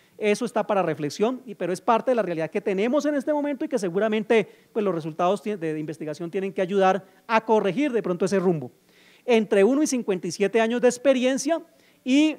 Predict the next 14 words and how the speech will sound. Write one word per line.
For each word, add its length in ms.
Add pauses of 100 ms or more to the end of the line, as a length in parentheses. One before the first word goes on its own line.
eh, 320
con 140
un 80
promedio 520
de 220
trabajo 400
en 80
el 60
programa 280
de 60
dos, 260
dos 240
punto 280
dos 320